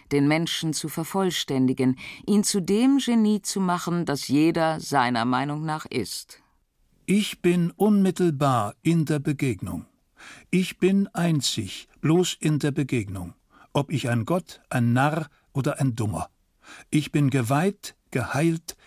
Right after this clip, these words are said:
Speaker 2: gelöst in der Begegnung.
Speaker 1: Diese Begegnungen wollen Therapeuten, die nach Morenos Methoden arbeiten,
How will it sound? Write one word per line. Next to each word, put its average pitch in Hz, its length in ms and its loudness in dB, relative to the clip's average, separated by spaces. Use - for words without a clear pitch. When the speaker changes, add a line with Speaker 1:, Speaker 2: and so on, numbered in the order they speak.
Speaker 2:
gelöst 139 680 0
in 147 260 2
der 131 160 -2
Begegnung. 90 680 -6
Speaker 1:
Diese 254 300 2
Begegnungen 120 840 0
wollen 151 320 0
Therapeuten, 175 1040 -2
die 117 200 -4
nach 107 220 -2
Morenos 127 580 0
Methoden 117 440 -2
arbeiten, 165 580 -2